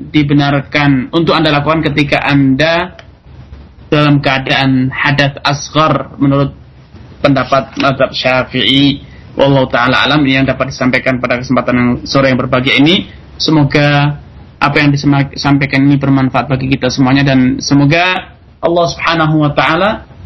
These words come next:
senantiasa menjadikan Anda sekalian termasuk orang-orang yang yastami'una al-qawla fayattabi'una ahsanah.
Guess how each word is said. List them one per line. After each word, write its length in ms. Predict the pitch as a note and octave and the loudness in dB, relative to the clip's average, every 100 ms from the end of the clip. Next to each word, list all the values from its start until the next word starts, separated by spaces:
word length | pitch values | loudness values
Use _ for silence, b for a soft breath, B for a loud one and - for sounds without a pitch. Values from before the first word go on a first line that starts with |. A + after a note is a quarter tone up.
| - - | -16 -4
senantiasa 880 | D3+ D3 C#3+ C#3+ C#3 C#3+ C#3 C#3 | 0 2 2 2 0 0 0 0
menjadikan 560 | C#3+ C#3+ C#3+ C#3 C#3 C3+ | 0 0 0 0 0 0
Anda 720 | C#3+ C#3 C#3 C3+ C3+ C3+ - | 2 2 2 2 2 0 -2
sekalian 640 | - - D3+ E3 F3+ F3+ E3+ | -8 -2 0 2 2 0 -2
termasuk 560 | D3+ D3 C#3+ D3 - | 0 2 0 -2 -2
orang-orang 480 | - C#3+ - C3+ C#3 | 0 0 0 0 2
yang 100 | B2+ B2+ | 0 0
yastami'una 800 | C#3+ C#3+ C#3 C3+ B2 C3+ C3 B2+ | 0 -2 0 2 2 0 0 0
al-qawla 480 | D3 D3+ D3 F#3 F#3 - - | 0 2 2 0 -4 -16 -4
fayattabi'una 640 | C#3 C3+ C3+ B2+ C3 B2+ G#2 | -2 0 0 0 0 0 -2
ahsanah. 600 | A#2 - C3 C3+ B2+ - | -4 -2 0 0 -4 -12